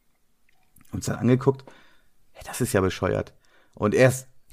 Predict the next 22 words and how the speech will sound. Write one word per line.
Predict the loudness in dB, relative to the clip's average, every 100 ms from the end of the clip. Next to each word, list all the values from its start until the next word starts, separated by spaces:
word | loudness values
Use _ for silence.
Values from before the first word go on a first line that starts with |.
| -2 -2 -4 -4 2
und | 4
erst | 6
später | 6 8 8
dann | 6
so | 8 8 8
gemerkt, | 6 4 4 4
warum | 2 4 4
die | 6
das | 4
eigentlich | 2 -2 -2
eingeführt | 0 -2 -2 0
haben, | 4 4 4
weil | 2
halt, | 0 -2 _ _ _ _ _
also | -8 -2 -2
das | 0
Argument | 0 2 2
ist | 2
ja, | 4 4
weil | 4
die | 2
viele, | -2 0 2 4 4